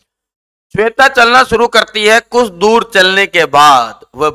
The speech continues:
बाएं मुड़ती है। ये मान लो यहां से चलना शुरू किया, कुछ दूर चलने के बाद में वो बाएं मुड़ती है। अब वो कुछ दूर चलने के बाद दाएं मुड़ती है, ये लो जी, हमने दाएं मोड़ दिया है।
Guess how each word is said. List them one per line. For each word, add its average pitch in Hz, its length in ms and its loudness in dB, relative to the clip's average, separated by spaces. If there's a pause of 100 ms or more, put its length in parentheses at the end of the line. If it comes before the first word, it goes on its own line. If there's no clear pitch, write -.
बाएं 160 240 -4
मुड़ती 131 360 -18
है। - 200 -20 (440)
ये 160 160 -6
मान 165 220 -2
लो 175 100 -2
यहां 160 240 -2
से 160 140 -10
चलना 151 280 -6
शुरू 143 240 -14
किया, 156 240 -4
कुछ 156 220 -14
दूर 151 220 -14
चलने 143 240 -10
के 139 60 -12
बाद 139 160 -6
में 165 80 -12
वो 175 120 -10
बाएं 131 240 -4
मुड़ती 120 340 -20
है। 110 120 -20 (960)
अब 202 120 -2
वो 214 140 0
कुछ 214 220 -8
दूर 202 200 -6
चलने 185 320 -2
के 180 160 -4
बाद 170 320 0 (580)
दाएं 165 200 -20
मुड़ती 165 400 -10
है, 165 240 -8
ये 127 160 -10
लो 151 120 -8
जी, 139 100 -12
हमने 143 220 -12
दाएं 123 220 -10
मोड़ 135 220 -14
दिया 135 220 -20
है। 123 140 -20